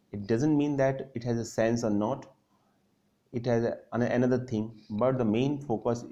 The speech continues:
uh, where, what the main thing regarding to if else statement is that whenever a statement, whenever the condition is false, then the statement relate to the else will be definitely be executed, whether it has a certain meaning or sense or not.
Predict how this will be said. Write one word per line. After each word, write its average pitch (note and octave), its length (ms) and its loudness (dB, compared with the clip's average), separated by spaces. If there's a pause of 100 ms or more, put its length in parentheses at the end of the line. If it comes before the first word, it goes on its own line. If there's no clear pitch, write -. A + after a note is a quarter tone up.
uh, G#2 140 -4
where, G2+ 240 2
what G#2+ 160 -2
the A2+ 80 -2
main B2+ 300 0
thing B2 160 0
regarding A2 360 0
to A2+ 140 -8
if A2+ 140 -8
else G#2+ 260 -2
statement F#2+ 380 -10
is F#2+ 140 -12
that C3+ 340 -2 (1000)
whenever B2+ 680 2 (340)
a G2+ 100 -2
statement, B2 760 -2
whenever A#2+ 340 0
the B2 60 0
condition A2 380 -4
is G2+ 140 -6
false, A#2+ 380 -2
then G#2 260 -2
the - 100 -6
statement B2+ 600 -4
relate A2 360 -2
to A2+ 120 -4
the A2 200 -2 (120)
else A#2+ 400 2
will G2 160 -4
be G#2+ 200 -4
definitely G2 680 -4
be G2+ 180 -10
executed, G2 600 -10 (600)
whether G#2+ 200 0
it G#2+ 120 0
has G#2 140 0
a G2+ 80 -2
certain G2 400 -2
meaning A#2+ 380 0
or G2 100 -4
sense A2+ 400 -4 (120)
or G#2 60 -6
not. F#2 300 -8